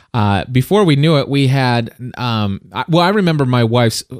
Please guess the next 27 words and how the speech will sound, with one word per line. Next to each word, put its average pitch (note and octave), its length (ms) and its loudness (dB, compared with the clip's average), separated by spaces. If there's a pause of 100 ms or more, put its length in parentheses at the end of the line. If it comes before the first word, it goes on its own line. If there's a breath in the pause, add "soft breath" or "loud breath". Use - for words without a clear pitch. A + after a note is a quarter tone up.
(180)
first - 300 -2
comment A2+ 320 -2
when A2 100 -2
I A2 80 0
tried A2+ 240 -2
to A2 60 -4
get G#2+ 140 0
her A2 140 0
to G#2 60 -4
start. G#2 280 -4
She - 100 -14
goes, G2+ 180 -4
"Yeah, F2+ 260 -4
that, G2+ 520 -6
I'll C#3 220 -2
go C#3+ 160 0
ahead A#2+ 180 0
and A2 80 -4
do G2+ 120 0
it. G#2 100 0
I G#2+ 40 0
mean, G#2+ 160 0
who's B2+ 220 0
gonna A#2 180 -2
listen? G#2 300 -2
Just, G2 180 -8
you B2 60 -10